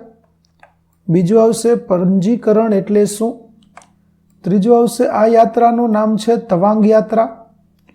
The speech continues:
ચોથું આવશે, "તવાંગ શહેરમાં હોવાના કારણે તવાંગ તીર્થયાત્રા કહે છે." પાંચમું, "તવાંગ યાત્રાનો હેતુ લોકોમાં વિશેષ આત્મીયતા પૂરી પાડી ભારત સાથે જોડવાનો છે."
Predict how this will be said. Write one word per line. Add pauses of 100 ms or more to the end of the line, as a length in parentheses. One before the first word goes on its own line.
(440)
ચોથું
આવશે,
"તવાંગ
શહેરમાં
હોવાના
કારણે
તવાંગ
તીર્થયાત્રા
કહે
છે." (920)
પાંચમું,
"તવાંગ
યાત્રાનો
હેતુ (340)
લોકોમાં
વિશેષ
આત્મીયતા
પૂરી
પાડી
ભારત
સાથે
જોડવાનો
છે."